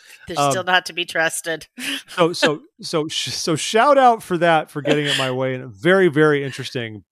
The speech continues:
Speaker 2: uh, piece in that article. And it does stand to reason, like, you look at it and say, "Okay, like, it's a good reminder. There's not, uh,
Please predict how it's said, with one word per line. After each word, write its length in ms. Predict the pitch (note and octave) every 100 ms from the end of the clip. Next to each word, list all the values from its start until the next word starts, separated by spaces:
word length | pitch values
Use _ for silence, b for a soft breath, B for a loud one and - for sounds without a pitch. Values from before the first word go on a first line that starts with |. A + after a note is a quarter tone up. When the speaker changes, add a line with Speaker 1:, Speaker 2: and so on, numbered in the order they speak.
| -
Speaker 2:
uh, 160 | D#3+ B2
piece 380 | - - C#3 -
in 60 |
that 120 | B2+ A#2+
article. 320 | B2 B2 E3
And 100 | A#3
it 100 | G#3
does 260 | C4 C4+
stand 580 | - - E3 - G3 F#3+
to 80 | E3
reason, 340 | D#3 G3 C#3+
like, 180 | B2 A#2
you 40 | B2+
look 160 | D3
at 120 | D3 C3
it 40 |
and 120 | B2+
say, 160 | - C3+
"Okay, 360 | F#3 C4 C4
like, 240 | E3+ C3 -
it's 240 | - C3
a 60 | C3
good 120 | F3+
reminder. 420 | B3 G3 A#3+ D3+
There's 180 | D3 C3+
not, 380 | E3 E3+ D#3+ -
uh, 280 | E3 D#3